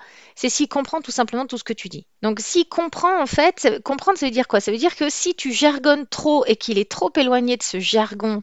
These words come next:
technique, eh bien, il va rien comprendre. Donc, il faut vraiment, déjà, euh, nous, qu'on simplifie notre vocabulaire et puis qu'on donne un lexique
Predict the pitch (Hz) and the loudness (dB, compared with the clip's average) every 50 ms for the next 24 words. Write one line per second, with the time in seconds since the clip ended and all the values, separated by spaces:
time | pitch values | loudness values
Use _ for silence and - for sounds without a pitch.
0 | - - - 190 - - 214 220 233 330 403 - - - 196 - - - - - | -4 -2 -2 -2 -2 0 0 2 2 2 0 0 0 0 -2 -2 -4 -12 -20 -20
1 | - - - - - - - - 202 285 330 202 233 202 - 226 285 330 311 - | -20 -18 -18 -18 -18 -14 -8 -4 2 4 6 6 6 6 4 2 2 2 2 2
2 | - 240 214 - - - 160 165 - - 233 233 - 277 - - 269 254 240 233 | 0 -2 -4 -4 -8 -14 -14 -10 -6 -6 -6 -4 -2 -4 -2 0 -2 0 2 2
3 | 247 247 302 311 302 294 277 277 320 392 453 - _ _ - - - - - _ | 4 6 6 6 6 6 4 4 4 2 0 -4 _ _ -20 -20 -20 -20 -18 _
4 | 202 190 247 254 254 226 247 254 247 285 339 392 453 - _ _ - 214 214 214 | -4 0 2 4 4 6 6 8 8 8 8 6 4 0 _ _ 2 2 4 4
5 | 202 196 190 190 185 185 180 180 170 170 180 - 196 208 214 240 302 359 370 - | 4 4 4 2 2 0 0 -2 -6 -12 -14 -6 -2 0 0 2 2 0 -2 -2
6 | - 226 220 - - - 381 381 370 - 330 311 302 - - - 294 294 285 269 | -2 -2 -2 -2 -2 0 0 0 0 2 2 2 2 2 2 2 2 2 2 0
7 | - _ _ _ _ 190 202 208 208 - - 190 196 196 - 185 185 190 196 202 | -4 _ _ _ _ -4 -2 -2 -2 -2 -2 -2 -2 0 0 0 0 0 2 4
8 | 202 208 269 359 415 415 - - - - - - - - - - 254 226 - - | 6 8 8 8 6 6 2 -4 -18 -20 -20 -20 -20 -4 2 2 2 2 4 2
9 | 339 - - 269 254 220 214 302 349 370 349 294 262 262 262 277 - - - - | 0 2 2 2 0 4 6 6 6 8 8 6 6 6 6 4 2 0 -4 -4
10 | - 302 311 302 - - - 220 | 0 2 2 2 0 0 0 0